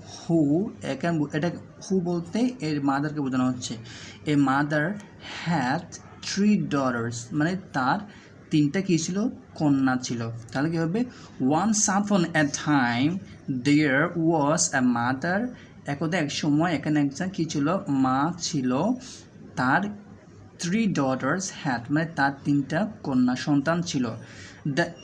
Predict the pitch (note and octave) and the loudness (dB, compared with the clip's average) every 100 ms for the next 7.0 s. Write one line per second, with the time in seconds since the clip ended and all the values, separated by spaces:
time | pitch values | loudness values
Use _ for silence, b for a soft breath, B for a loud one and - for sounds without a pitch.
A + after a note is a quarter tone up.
0 | G3+ A#3+ B3 G#3+ D#3+ C3+ - D#3+ D3+ D3+ | 4 6 6 6 2 0 -4 -2 -2 -2
1 | - - G3+ G3 B2 A#2+ - B B D3+ | -12 -4 2 2 2 -2 -10 B B -2
2 | D3 D3+ E3 D#3+ F3+ F#3+ G3+ - E3 E3+ | -2 0 2 2 2 0 -2 -4 -4 -4
3 | - - E3+ E3 D#3+ G#3+ G3 F#3+ F#3 E3+ | -6 -4 -2 -2 -2 -2 0 0 0 0
4 | D#3 E3+ F3 - B3+ G#3+ G#3 D3+ D3 D#3 | 0 0 -2 -2 0 4 2 2 0 0
5 | E3 D#3 D#3 C#3 C3+ B2+ B2+ - A2+ - | -2 -2 -2 0 0 0 -2 -6 -8 -10
6 | B B B C#3+ D#3+ D#3+ E3 F3+ D3+ | B B B -4 -2 2 2 2 0